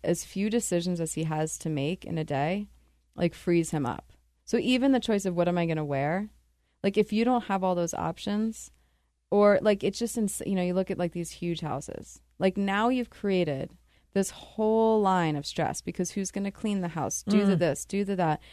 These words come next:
Speaker 1: What about having all these clothes? Now you have to do the laundry. And even for people that don't live in a huge house, you have the landscaping. You have,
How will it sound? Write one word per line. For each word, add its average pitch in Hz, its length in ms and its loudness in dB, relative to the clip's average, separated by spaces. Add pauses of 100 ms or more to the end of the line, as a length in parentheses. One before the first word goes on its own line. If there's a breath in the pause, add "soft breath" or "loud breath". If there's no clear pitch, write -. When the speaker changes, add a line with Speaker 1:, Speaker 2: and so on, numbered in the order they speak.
(260 loud breath)
Speaker 1:
What 185 140 2
about 190 260 2
having 190 240 -4
all 185 80 -4
these 185 140 -2
clothes? 196 400 0
Now 139 100 -4
you 156 100 -2
have 170 100 -4
to 180 100 -10
do 190 100 -6
the 208 120 -2
laundry. 220 320 0
And 214 220 -2
even 254 240 2
for 202 120 -2
people 175 300 -2
that 147 140 0
don't 139 200 -4
live 147 140 -4
in 85 60 -4
a - 40 -4
huge - 240 -8
house, 214 340 -2
you 180 140 0
have 151 260 -4
the 190 100 -4
landscaping. 226 580 -4
You 143 100 -4
have, 151 220 -4